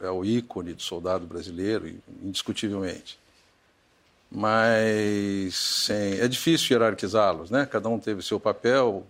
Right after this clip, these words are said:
Caxias foi um grande como, talvez o primeiro comandante estratégico, com visão estratégica que nós tivemos. E Osório era um cabo de guerra, era um homem de, de um conhecimento tático, de uma vocação, de uma capacidade de liderança fantástica que me entusiasma, me encantou. E Rondon,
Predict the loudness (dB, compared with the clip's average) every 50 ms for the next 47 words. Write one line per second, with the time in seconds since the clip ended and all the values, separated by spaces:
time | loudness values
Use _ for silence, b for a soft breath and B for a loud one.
0 | -18 -20 _ _ -2 -2 -2 -2 -2 -2 -2 -2 -4 -4 -4 -4 -2 -2 -2 -2
1 | -2 -4 -6 -8 -8 -8 -10 -4 -4 -4 -2 -2 -2 -2 -4 -6 -6 -2 0 0
2 | 0 0 -2 -4 -6 -6 -4 -4 -4 -6 -6 -6 -8 -8 -8 -6 -2 0 2 2
3 | 2 0 -2 -6 -14 -20 -20 -20 -18 -14 -14 -14 -14 -10 -10 -10 -10 -8 -6 -6
4 | -6 -6 -8 -12 -16 _ -12 -12 -10 -8 -8 -6 -4 -4 -6 -6 B B B B
5 | B B B B B B B _ 0 2 2 2 4 4 4 4 4 4 2 0
6 | 0 2 2 2 2 2 -2 -2 0 2 2 2 2 2 0 -2 -2 -4 -6 -4
7 | -4 -4 -4 -6 -8 -8 -10 -10 -12 -14 -16 -20 -20 _ -20 -20 -18 -16 -14 -12
8 | -12 -12 -12 -12 -14 -8 -6 -6 -6 -6 -8 -8 -8 -10 -10 -12 -18 -4 0 0
9 | 0 0 -2 -8 -16 -20 -18 -16 -14 -12 -12 -12 -14 -14 -12 -12 -12 -10 -10 -10
10 | -10 -10 -10 -10 -12 -16 _ _ _ _ _ _ _ _ _ _ _ _ _ _
11 | _ _ _ _ _ _ _ _ _ _ _ -18 -10 -6 -6 -4 0 0 0 2
12 | 2 0 0 0 2 2 2 2 0 -2 -4 -4 -4 -4 -4 -4 -4 -4 -4 -4
13 | -6 -6 -6 -8 -8 -10 -10 -10 -2 2 2 4 4 2 0 -2 -4 -2 0 0
14 | 0 2 2 4 4 2 2 2 2 2 4 6 6 6 6 4 2 0 -4 -6
15 | -6 -6 -8 -10 -10 -12 -10 -8 -6 -6 -6 -8 -10 -10 -10 -6 -4 -2 0 0
16 | 0 2 2 2 2 2 2 2 4 4 4 4 2 -2 -4